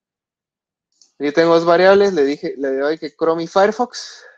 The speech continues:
que levante esos dos agentes de Chrome y Firefox. Vamos a darle cancelar acá, X y le voy a dar wrong.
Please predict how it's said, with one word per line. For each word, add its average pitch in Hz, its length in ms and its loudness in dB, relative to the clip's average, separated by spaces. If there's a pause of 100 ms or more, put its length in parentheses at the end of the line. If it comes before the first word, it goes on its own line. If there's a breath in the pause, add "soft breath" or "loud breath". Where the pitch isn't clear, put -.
(220 loud breath)
que 147 80 -14
levante 139 360 -6
esos 165 240 -8
dos 156 160 -6
agentes 160 360 -10
de 131 100 -8
Chrome 143 240 -8
y - 20 -18
Firefox. - 580 -12 (2000)
Vamos 123 240 -12
a 113 40 -8
darle 117 200 -10
cancelar 143 400 -2
acá, 147 460 -4
X 135 560 -4
y 156 80 2
le 156 100 4
voy 135 160 6
a 131 80 4
dar 123 200 2
wrong. 113 360 -2